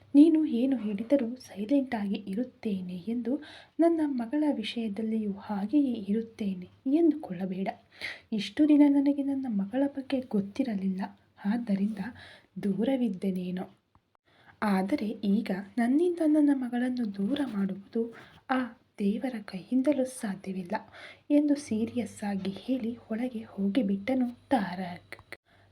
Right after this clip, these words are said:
ಸಾಹಿತ್ಯಳನ್ನು ಗಮನಿಸದೆ ತಾರಕ್ ಕಾರ್ ಇಳಿದು ಕ್ಯೂಟಿ ಹತ್ತಿರ ಹೋದರೆ, ತಾರಕ್ನನ್ನೇ ನೋಡುತ್ತಾ ಕಾರ್ ಇಳಿದು ಸ್ಕೂಟಿ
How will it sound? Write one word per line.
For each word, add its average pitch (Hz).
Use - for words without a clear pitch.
ಸಾಹಿತ್ಯಳನ್ನು 320
ಗಮನಿಸದೆ 226
ತಾರಕ್ 294
ಕಾರ್ 247
ಇಳಿದು 220
ಕ್ಯೂಟಿ 226
ಹತ್ತಿರ 240
ಹೋದರೆ, 208
ತಾರಕ್ನನ್ನೇ 247
ನೋಡುತ್ತಾ 254
ಕಾರ್ 269
ಇಳಿದು 226
ಸ್ಕೂಟಿ 240